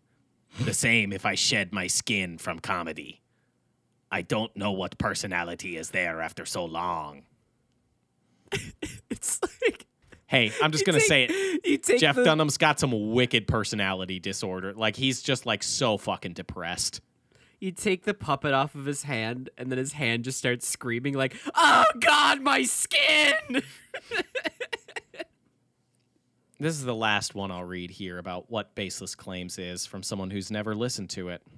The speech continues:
Speaker 1: "I don't know. Is it a podcast that only talks about professional wrestling?" And then for a topic,
Speaker 2: What?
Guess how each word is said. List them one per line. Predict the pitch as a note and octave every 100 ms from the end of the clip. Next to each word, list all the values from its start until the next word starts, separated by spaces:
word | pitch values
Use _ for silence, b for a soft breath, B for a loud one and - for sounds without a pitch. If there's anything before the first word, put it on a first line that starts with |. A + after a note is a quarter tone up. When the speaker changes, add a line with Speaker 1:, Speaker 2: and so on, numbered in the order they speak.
| - _ _ _ _ _ -
Speaker 1:
"I | - C3+
don't | E3
know. | A#2+ A#2+ C3 C3+ -
Is | A#2+ A#2
it | C#3+
a | A#2+
podcast | - B2+ B2+ C3+ D3+ C#3+ -
that | A#2+
only | - A#2+ C3+
talks | - A2+ B2+ -
about | A2+ A2 A2+
professional | - A#2 - A#2+ - B2 G#2
wrestling?" | G2 G#2+ - C#3 D3+ D#3+ - _ _ _ _ _ _ _ _ _
And | B2 B2
then | A#2+
for | - A#2
a | G#2
topic, | G2 - - G#2 F#2+
Speaker 2:
What? | G2 A2 G#3